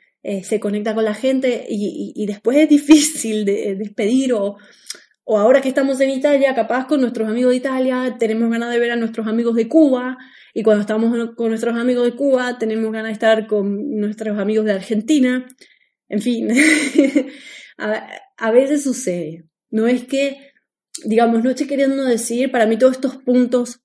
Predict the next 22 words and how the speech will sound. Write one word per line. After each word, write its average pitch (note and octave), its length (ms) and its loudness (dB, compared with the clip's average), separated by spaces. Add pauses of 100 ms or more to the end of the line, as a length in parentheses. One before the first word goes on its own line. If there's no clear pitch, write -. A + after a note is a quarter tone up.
son B3 440 4
reales, A#3+ 640 -2 (520)
no C#4 640 4
le A#3+ 280 0
hacen C4+ 340 0
el A3+ 280 -2
total A#3 520 0
contrapeso G#3+ 920 0
a, F#3+ 260 -6
a, - 500 -14
a F#3+ 100 -14
todo A#3+ 180 6
lo A#3+ 140 6
bueno B3 380 6
que G#3 80 -2
tiene G3+ 460 -2
el G3+ 160 -4
viajar, A#3 360 -2
todo A3 140 0
lo, G#3 160 0
lo, G3 400 -4
lo F#3 680 -6